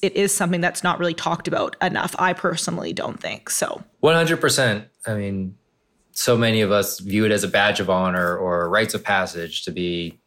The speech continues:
Speaker 2: super busy. When people used to ask me how I was doing, my, my response was always busy, right?
Speaker 1: Mm-hmm.
Speaker 2: And said it with kind of a smile and, you know, "I, I'm busy. Uh,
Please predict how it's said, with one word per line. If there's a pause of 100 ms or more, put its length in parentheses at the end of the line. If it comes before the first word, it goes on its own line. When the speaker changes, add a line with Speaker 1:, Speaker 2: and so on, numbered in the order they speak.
(120)
Speaker 2:
super
busy.
When
people
used
to
ask
me
how
I
was
doing, (120)
my, (500)
my
response
was
always
busy, (460)
right?
Speaker 1:
Mm-hmm.
Speaker 2:
And
said
it
with
kind
of
a
smile
and, (260)
you
know,
"I,
I'm
busy.
Uh,